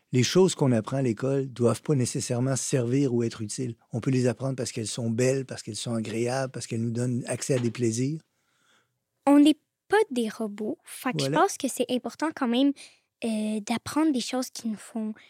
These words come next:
Speaker 2: euh, plaisir. Tu sais, mettons, euh, Incroyable mais vrai, tu sais, des livres comme ça.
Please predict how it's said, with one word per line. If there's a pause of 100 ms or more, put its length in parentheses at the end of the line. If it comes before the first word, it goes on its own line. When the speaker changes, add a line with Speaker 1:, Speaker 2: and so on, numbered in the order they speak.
(220)
Speaker 2:
euh,
plaisir. (160)
Tu
sais,
mettons,
euh, (440)
Incroyable
mais
vrai,
tu
sais,
des
livres
comme
ça.